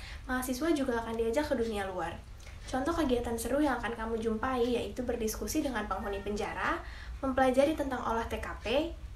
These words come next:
sidik jari, jejak darah, hingga reka ulang perkara seperti layaknya aksi para detektif.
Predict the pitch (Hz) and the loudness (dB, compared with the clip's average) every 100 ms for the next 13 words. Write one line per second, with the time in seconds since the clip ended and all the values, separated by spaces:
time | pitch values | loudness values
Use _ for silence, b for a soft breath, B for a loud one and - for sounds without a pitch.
0 | - 226 208 220 214 - 262 330 349 - | -8 -6 -4 -2 -2 0 0 0 -2 -6
1 | - - 302 - 233 220 202 269 - B | -8 -2 0 0 0 0 0 0 -2 B
2 | B - 302 311 330 285 262 - 220 220 | B -4 0 4 4 2 2 2 2 0
3 | 220 - 202 214 294 302 - 220 214 208 | -2 -2 0 2 2 0 -4 -4 -2 0
4 | 202 - 233 269 294 277 247 208 196 262 | -2 -2 -4 -4 -2 0 0 0 -2 -4
5 | - 233 | 2 0